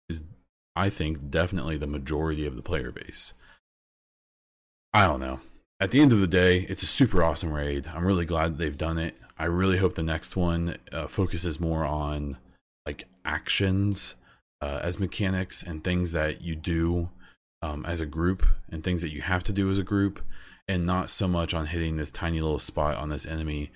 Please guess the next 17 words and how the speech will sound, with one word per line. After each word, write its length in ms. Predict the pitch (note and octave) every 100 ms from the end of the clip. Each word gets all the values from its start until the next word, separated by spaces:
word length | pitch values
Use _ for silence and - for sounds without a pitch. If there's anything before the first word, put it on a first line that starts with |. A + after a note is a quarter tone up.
| - - -
that 340 | E2 D2+ C#2 -
is 160 | D#2
super 340 | - B2+ A#2 G2+
easy 280 | F#2+ F2 F2
for 160 | F2
one 200 | E2 D#2+
platform 640 | D#2+ D#2 D2 D#2+ D#2 D#2
and 280 | - C#2+ D2
way, 260 | D2 D#2+ D#2+
way, 240 | D#2+ D#2
way, 220 | C#2+ C#2+
way, 200 | C#2 C#2
way 280 | C2+ D#2 D#2
harder 480 | C#2+ D2+ C#2+ C#2+ -
on 120 | C2+
the 120 | C2
other. 300 | B1+ - -